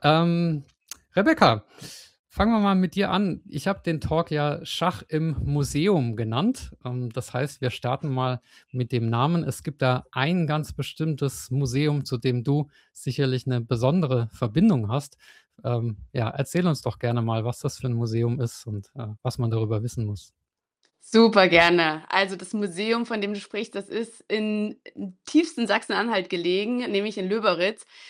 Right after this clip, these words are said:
Speaker 2: Löberitz, äh, werden vielleicht nicht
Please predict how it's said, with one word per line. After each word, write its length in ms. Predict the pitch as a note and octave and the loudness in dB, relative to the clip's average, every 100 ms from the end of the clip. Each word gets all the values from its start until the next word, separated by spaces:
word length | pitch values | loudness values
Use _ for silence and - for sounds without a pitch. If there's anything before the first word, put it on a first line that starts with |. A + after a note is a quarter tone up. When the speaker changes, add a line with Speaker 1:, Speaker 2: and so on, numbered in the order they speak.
| - | -8
Speaker 2:
Löberitz, 640 | A3 C4+ B3 A3+ A3+ - | 0 2 2 0 -6 -10
äh, 260 | G3+ G#3 G3+ | -4 -2 -4
werden 420 | F3 E3 G3+ B3 C4+ | -8 -8 -6 -6 -10
vielleicht 460 | A3+ A3 A3+ - | -10 -10 -10 -12
nicht 260 | B3 C4 | -12 -12